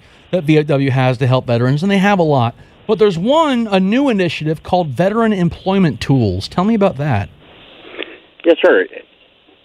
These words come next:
Speaker 2: Uh, over the last, uh, three years, our staff and, uh,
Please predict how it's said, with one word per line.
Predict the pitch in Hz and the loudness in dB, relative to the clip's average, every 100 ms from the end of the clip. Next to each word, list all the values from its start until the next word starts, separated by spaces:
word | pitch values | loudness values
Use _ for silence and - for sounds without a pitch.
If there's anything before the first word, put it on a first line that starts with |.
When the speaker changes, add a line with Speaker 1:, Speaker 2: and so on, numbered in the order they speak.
| _ - | _ -2
Speaker 2:
Uh, | 139 139 123 120 160 | 2 2 2 0 2
over | 156 151 | 2 4
the | |
last, | 147 156 156 - - - - | 2 2 -2 -8 -20 -18 -4
uh, | 113 107 - | 0 0 -2
three | - 127 | -4 0
years, | 113 107 92 - 92 - - | 2 2 0 -4 -16 -16 -10
our | 98 104 - | -6 -6 -6
staff | - 104 101 90 87 - - | -6 -2 0 -2 -4 -14 -20
and, | - - 87 90 82 | -18 -12 -6 -4 0
uh, | 85 85 | 0 0